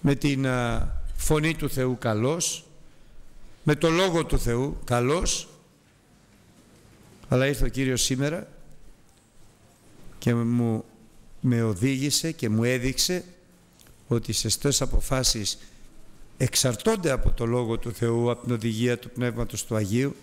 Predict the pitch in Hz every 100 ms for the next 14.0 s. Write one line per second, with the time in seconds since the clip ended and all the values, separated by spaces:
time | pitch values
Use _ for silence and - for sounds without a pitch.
0 | - - - - - - _ - - 117
1 | 113 113 - - 131 123 143 151 143 -
2 | 165 - 123 - 135 - 143 - 185 185
3 | - - - _ _ - 120 - 120 104
4 | - 131 127 143 143 - - - 110 -
5 | 107 110 101 107 104 87 113 135 - -
6 | 214 220 - - - _ - - _ _
7 | - - - - - - - - - -
8 | - - 143 139 - 127 127 131 127 135
9 | 131 139 143 - 220 - - - - -
10 | - _ - - - - - 135 123 139
11 | - 104 95 151 - 151 - 160 147 -
12 | - - 123 113 127 135 131 - 131 -
13 | - 120 131 117 113 113 110 - 104